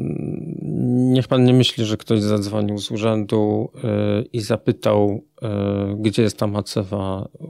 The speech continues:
wyciągniemy ją, tak nie powinno być. Jak, y, niech pan też nie myśli, y, że jak, y, wszyscy się dowiedzieliśmy, że tablica nad Rusałką została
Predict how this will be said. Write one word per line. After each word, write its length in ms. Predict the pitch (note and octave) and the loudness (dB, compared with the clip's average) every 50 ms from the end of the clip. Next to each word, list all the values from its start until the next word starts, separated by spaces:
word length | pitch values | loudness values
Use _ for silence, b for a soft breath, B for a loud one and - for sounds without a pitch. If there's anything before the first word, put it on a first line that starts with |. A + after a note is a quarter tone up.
| E3 G3 G#3+ G#3 - - - | -16 -16 -18 -18 -18 -16 -12
wyciągniemy 760 | - A#2+ A2+ A2 A2 - - A#2+ G#2 A2 A2+ A2+ A2 G#2 G#2 G2+ | -10 -8 -4 -4 -2 0 0 0 2 2 2 2 2 2 2 0
ją, 200 | G2+ G2+ F#2+ F#2 | 0 0 -2 -2
tak 220 | - - - - | -4 -4 -4 -2
nie 100 | A#2 G#2+ | -2 -2
powinno 440 | - - A2+ G2 F#2+ G#2 G2+ G2 F#2+ | -2 -2 -4 -4 -2 -2 -2 -2 -2
być. 380 | F#2 G2 G#2+ - - - - _ _ _ B B B B B B B B B B B B B B B B B - | -4 -6 -10 -12 -16 -20 -20 _ _ _ B B B B B B B B B B B B B B B B B -2
Jak, 420 | C3 A#2+ A2+ G#2+ - - - - | 2 2 2 2 0 -2 -4 2
y, 40 | B2 A2+ G#2+ G#2+ G#2 G#2+ G#2 G#2+ G#2+ A2+ A2 C3 B2+ A#2+ A#2+ B2 B2 B2 | 4 6 6 6 6 6 6 4 4 2 2 2 4 4 6 6 6 6
niech 140 | C3 A#2+ | 4 4
pan 140 | - C3+ B2+ | 2 0 0
też 200 | B2 - B2+ - | 0 0 -2 2
nie 100 | C#3 C3+ | 4 4
myśli, 760 | C3+ C#3+ D3 D3 - - - A2+ A2+ A#2+ C3 C#3+ D3+ - - - C3+ B2+ A#2+ A#2+ A#2 | 6 6 4 4 0 -2 -2 0 2 2 2 2 0 -2 -4 -4 0 2 2 4 4
y, 20 | |
że 560 | A2+ A2+ A2+ A2+ A#2 A2 A2 A2 A2 G#2+ G#2+ A2+ | 2 0 0 0 0 2 2 2 2 2 2 2
jak, 420 | A2+ A2 A2 G#2+ - _ - - - - | 2 2 2 0 0 _ -14 -14 -8 -4
y, 20 | A2+ A2 G#2+ G#2 G#2 G#2+ G#2 G2+ G2+ - - - - - - - - - | -2 0 0 2 0 0 -2 -4 -10 -14 -20 -20 -20 -20 -20 -20 -20 -8
wszyscy 400 | - - - - - - - - | -4 -2 -2 -2 -2 -6 -6 -6
się 140 | - - A2+ | -4 -2 0
dowiedzieliśmy, 680 | G2+ A2+ G#2+ G2+ A2 G#2 A2+ A2+ A#2 A#2 - A#2 A2+ A2 | 2 2 2 0 0 0 0 -2 -2 0 0 0 0 0
że 540 | G#2+ G#2+ G#2+ G#2 G2+ G2+ G2+ G2 G2 G2+ G#2+ - - | 0 0 0 2 2 2 2 2 0 0 -2 -2 -2
tablica 400 | - A2+ G#2 A2 G#2+ - - A#2+ | -2 -2 0 -2 -2 0 0 0
nad 200 | G#2 G#2 G2 G2+ | 0 0 -2 -4
Rusałką 760 | A#2 G#2+ - - A2 G#2+ - - A2+ A2 G#2 G2+ G2+ G#2 G#2 - - | -8 -6 -2 -2 -2 -2 -2 -6 -6 -4 -4 -4 -6 -8 -8 -10 -12
została 600 | A#2 A2 G#2 - - A2 G#2 G2+ G#2 G2+ G2 G2+ | -12 -10 -10 -6 -4 -2 -2 0 0 -2 -2 -4